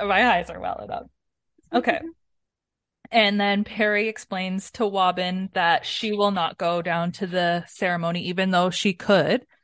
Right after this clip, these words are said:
Speaker 1: um, because she is waiting on one more ancestor. And she needs to prove that she is ours before I can do any of this. That means she needs to go to school, and she is going to get Warrior Girl home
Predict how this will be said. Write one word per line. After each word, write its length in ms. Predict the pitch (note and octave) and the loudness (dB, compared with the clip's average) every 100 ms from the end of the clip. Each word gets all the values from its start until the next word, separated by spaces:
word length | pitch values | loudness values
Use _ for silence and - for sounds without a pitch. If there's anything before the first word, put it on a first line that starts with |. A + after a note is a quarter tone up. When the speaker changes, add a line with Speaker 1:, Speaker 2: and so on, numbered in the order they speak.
| _ _ _ _ F#3 | _ _ _ _ -4
Speaker 1:
um, 640 | E3+ E3+ D#3+ D#3 D#3+ - _ _ | -2 0 -2 -4 -8 -12 _ _
because 400 | G3 - F#3+ E3+ | -8 -4 -2 -2
she 300 | - F#3+ F3 | -2 -4 -4
is 160 | F3 E3+ | -4 -2
waiting 380 | D#3+ E3 D#3+ - | -4 -2 -6 -6
on 280 | E3 E3+ E3 | -6 -4 -4
one 200 | D#3+ E3 | -4 -4
more 220 | E3 E3 | -4 -4
ancestor. 880 | E3 E3 E3+ - D#3+ - - D#2 F#3+ _ _ _ _ _ _ _ - | -6 -6 -6 -8 -8 -10 -8 -6 -8 _ _ _ _ _ _ _ -4
And 180 | G3 | -2
she 260 | F3+ - F#3 | -2 -4 -4
needs 420 | F#3 F3 F3 - - | -4 -6 -8 -12 -8
to 120 | F#3 | -8
prove 580 | - - F3+ E3 E3+ F3 - | -6 -2 0 0 -2 -2 -2
that 340 | E3+ E3 D3+ - | -2 0 0 -2
she 280 | - F#3 | -6 -2
is 160 | F3+ F3+ | -2 -2
ours 540 | - D#3+ C#3+ G#3+ C#4 - _ _ _ _ | 0 2 2 -2 -6 -12 _ _ _ _
before 420 | F#3 E3 F3+ E3 C#3+ | -8 -4 2 2 2
I 140 | E3 | 0
can 200 | - D#3+ | -2 -6
do 200 | D3+ D#3 | -4 -6
any 260 | E3 E3+ F3 | -6 -6 -6
of 180 | E3 | -6
this. 360 | - A#2+ - - | -4 -4 -4 -6
That 160 | - - | -6 -6
means 260 | E3+ D#3 | -6 -8
she 140 | - E3 | -8 -8
needs 320 | E3 F3 - | -8 -10 -12
to 100 | - | -14
go 180 | F#3 D#3+ | -8 -8
to 100 | - | -8
school, 540 | - - A3+ C4+ G4 G4+ _ _ _ _ _ _ _ | -12 -6 -2 0 -2 -8 _ _ _ _ _ _ _
and 280 | F#3+ F3 E3 | -6 -4 -6
she 300 | - F3 F3 | -8 -10 -8
is 260 | - D#3 - | -8 -8 -10
going 460 | - D3 D3 D#3+ | -10 -10 -10 -10
to 140 | - E3 | -12 -6
get 260 | C3 - | -4 -4
Warrior 500 | D#3+ E3 D#3+ E3 E3 | -4 -4 -4 -4 -4
Girl 300 | E3 D3 C3+ | -4 -4 -2
home 500 | D#3+ E3+ D#3 D#3 D#3+ | -4 -6 -4 -6 -8